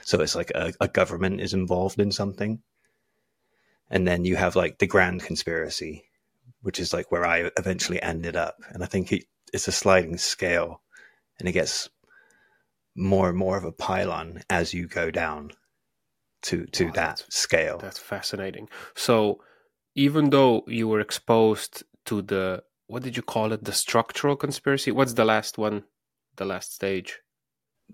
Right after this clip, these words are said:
Speaker 1: The, the, the last one's the grand conspiracy, but
Speaker 2: Oh,
Speaker 1: the,
Speaker 2: the grand
Speaker 1: uh,
Speaker 2: conspiracy.
Speaker 1: the second one, like, more like the systemic
Speaker 2: Yeah, yeah.
Speaker 1: conspiracy.
Speaker 2: But you said that when you downloaded those videos,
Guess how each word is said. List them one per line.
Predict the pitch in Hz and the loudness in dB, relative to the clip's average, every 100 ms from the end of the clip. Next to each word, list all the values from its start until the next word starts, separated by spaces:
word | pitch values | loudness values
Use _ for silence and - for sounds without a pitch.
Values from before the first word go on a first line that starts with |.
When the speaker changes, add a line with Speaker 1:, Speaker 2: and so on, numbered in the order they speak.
| - | -4
Speaker 1:
The, | 110 107 | 2 4
the, | - 101 101 | 6 4 6
the | 104 | 4
last | 110 113 - | 4 2 0
one's | 95 90 | 0 2
the | 101 | 2
grand | 92 90 90 | 2 2 0
conspiracy, | - 85 - 85 85 90 | -2 -4 -2 -4 -4 -4
but | 85 95 | -4 0
Speaker 2:
Oh, | 135 117 | 2 2
Speaker 1:
the, | |
Speaker 2:
the | 110 | 2
grand | 87 113 113 | 6 6 6
Speaker 1:
uh, | |
Speaker 2:
conspiracy. | 120 - 117 113 - 110 - - - | 0 0 2 2 0 -4 -6 -14 -6
Speaker 1:
the | 107 | 0
second | - 104 - 92 | 4 4 4 -2
one, | 87 87 | -2 -2
like, | 92 90 | -4 -2
more | 90 | -4
like | 87 - | -4 -4
the | |
systemic | - - 92 - 98 101 110 - - 135 | -6 -4 -4 -2 0 2 0 -4 -8 0
Speaker 2:
Yeah, | 113 - _ | 0 0 _
yeah. | 110 110 _ | 0 0 _
Speaker 1:
conspiracy. | - 92 110 110 117 | -8 4 6 8 6
Speaker 2:
But | 123 | 6
you | 147 | 4
said | 147 147 139 | 6 6 6
that | 113 - | 2 0
when | 123 127 | 0 2
you | 123 | 4
downloaded | 123 123 117 107 | 6 6 4 2
those | 104 107 | 2 0
videos, | 101 104 101 98 95 | 0 2 2 2 -2